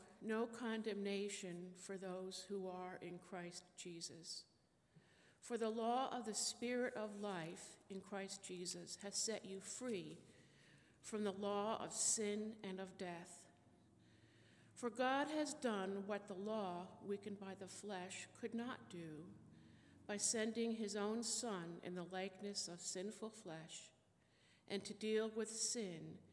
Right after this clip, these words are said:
he condemned sin in the flesh, so that the just requirement of the law might be fulfilled in us, who walk not according to the flesh, but according to the Spirit. For those who live according to the flesh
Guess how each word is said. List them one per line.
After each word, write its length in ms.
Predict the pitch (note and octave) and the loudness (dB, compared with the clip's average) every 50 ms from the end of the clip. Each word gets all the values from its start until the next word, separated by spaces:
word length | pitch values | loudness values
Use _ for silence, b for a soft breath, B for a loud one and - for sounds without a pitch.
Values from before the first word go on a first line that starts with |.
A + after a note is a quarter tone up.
| B B B B B B B | B B B B B B B
he 160 | - - A#3 | -10 -8 -8
condemned 720 | A3+ - - A#3 A#3 A3 A#3 C4+ C4+ C#4+ C#4 C#4+ C4 C#4 | -6 -2 -2 0 0 2 2 4 4 4 4 4 4 2
sin 420 | - - - - F3+ E3 D#3+ D#3+ D#3+ | 0 -2 -2 -2 -2 -4 -4 -6 -6
in 160 | - D#3+ D#3+ | -6 -6 -6
the 60 | D#3 | -6
flesh, 560 | D#3+ D#3+ - E3 E3 D#3 D#3 D#3+ - - - - B B B B B B B B B B | -8 -8 -8 -8 -8 -8 -8 -8 -10 -12 -12 -14 B B B B B B B B B B
so 240 | - - - A#3 G#3+ | -4 -2 0 0 2
that 260 | G3+ A3 G#3 G#3+ G#3+ | 2 2 2 2 2
the 100 | - G3+ | 0 -2
just 440 | F#3+ - - G#3+ G#3+ A3+ A3+ - - | -2 2 2 2 4 2 0 -2 -6
requirement 760 | B3+ A#3 - - - A3+ G#3 G#3 G#3 G#3+ A3 A3+ A3+ A3+ A3+ | -8 -10 -8 -2 0 2 4 4 4 4 2 2 2 2 2
of 120 | A#3+ A3 | 0 0
the 100 | - A3+ | 0 0
law 480 | A3 G#3+ G3+ F#3 F3 E3+ E3 E3 F3 F#3 | 0 0 0 0 0 0 -2 -4 -6 -4
might 300 | - G3+ G3+ G#3+ A3 G#3 | -2 -2 -2 -2 -2 -4
be 120 | G#3 G#3+ G#3+ | -4 -4 -4
fulfilled 640 | - - A3 G3+ - - - G3+ F#3+ F3+ F3 F3 | -4 -4 -4 -6 -4 -2 0 0 0 0 -2 -4
in 140 | E3+ F3 D#3+ | -6 -8 -8
us, 420 | D3+ D#3 D#3+ E3 - - - - - - B B B B B B B B B B B B B - | -8 -8 -6 -4 -4 -4 -4 -6 -8 -14 B B B B B B B B B B B B B -2
who 100 | A#3+ A#3+ | 0 4
walk 540 | A3 A3+ A3 G#3 G#3 G#3 G3+ - - - G#3+ | 6 6 6 8 6 4 2 0 -4 -2 0
not 240 | A3 G#3+ G#3+ A3+ | 2 2 4 2
according 480 | B3 A#3 - - A3 G3+ F#3 F#3 F3 F3 | 0 -2 -2 -4 -2 -2 0 0 -2 -4
to 140 | F3+ - F#3+ | -4 -6 -8
the 120 | E3 F3 | -8 -8
flesh, 600 | E3+ - - - A3+ A#3+ B3+ C#4+ C#4+ - - - - - - - - | -8 -8 -6 -2 0 0 0 0 -4 -6 -10 -10 -14 -16 -20 -16 -12
but 100 | - F3+ | -10 -10
according 600 | E3+ E3 - - - A3 A3 A3 A3+ A3 A3 A3+ | -10 -10 -8 -6 -2 -2 -2 -2 -2 -4 -6 -6
to 120 | A3 A3+ G#3+ | -6 -6 -6
the 120 | - G#3 | -6 -4
Spirit. 680 | G#3 - - - - F3+ E3+ E3 D#3 D3 - - - - - - - _ _ _ - - - _ - - _ _ _ _ _ b b b b b b b b b b b b b b b - | -2 -2 -4 -2 -4 -6 -6 -6 -8 -10 -12 -16 -20 -20 -20 -20 -20 _ _ _ -20 -20 -20 _ -20 -20 _ _ _ _ _ b b b b b b b b b b b b b b b -4
For 180 | - A#3+ B3 | 2 2 4
those 460 | A#3 C4 C4+ C#4 D4 D4+ D#4 D4 - | 6 8 8 8 8 6 6 4 2
who 100 | - D#4+ | 2 0
live 400 | D4 C#4 B3 A3 G#3 G#3 G#3 F#3+ | 2 2 4 4 4 2 0 -2
according 500 | G3+ - - - A#3+ A3+ G#3+ A#3 A3+ A3+ A3+ | -4 -6 -2 0 0 2 2 2 0 0 -2
to 100 | A3+ A#3 | -4 -6
the 100 | G#3+ A3+ | -6 -6
flesh 680 | A3+ - - - F#3 F3+ E3 F3+ G3 - - - - | -6 -6 -6 -4 -4 -4 -4 -6 -6 -8 -8 -10 -10